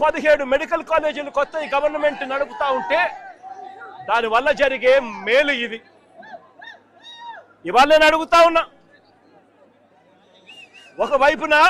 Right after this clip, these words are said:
పేదవాడికి మంచి జరిగిస్తూ ఈ కార్యక్రమం జరుగుతా ఉంది,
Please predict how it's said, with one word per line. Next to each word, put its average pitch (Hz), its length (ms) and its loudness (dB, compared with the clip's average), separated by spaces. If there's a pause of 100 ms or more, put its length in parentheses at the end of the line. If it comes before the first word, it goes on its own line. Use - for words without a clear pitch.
(2250)
పేదవాడికి 311 580 2 (100)
మంచి 311 260 -4
జరిగిస్తూ 320 440 -4 (160)
ఈ - 100 -20
కార్యక్రమం 302 520 -2
జరుగుతా 311 340 0 (120)
ఉంది, 262 140 -6